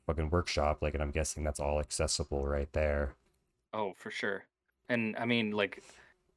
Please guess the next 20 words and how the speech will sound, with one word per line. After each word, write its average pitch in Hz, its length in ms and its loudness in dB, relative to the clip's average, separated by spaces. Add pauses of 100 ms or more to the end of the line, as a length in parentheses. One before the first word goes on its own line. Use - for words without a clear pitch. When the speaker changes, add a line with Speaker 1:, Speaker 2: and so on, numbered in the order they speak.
(340)
Speaker 1:
The 104 100 -4
controller 95 400 8
Speaker 2:
you - 20 10
know - 60 4
Speaker 1:
support's 87 340 6
probably, 82 320 6
like, 80 200 4
s-, - 220 0
like, 78 160 2 (160)
one-to-one 85 520 4
almost, 80 420 4
like, 78 100 4
you 80 100 4
just 78 180 2
plug, 80 340 2 (200)
like, 82 220 2 (160)
sync - 300 0
something 85 320 2
up. 87 240 4 (1200)
Speaker 2:
Yeah, 123 180 2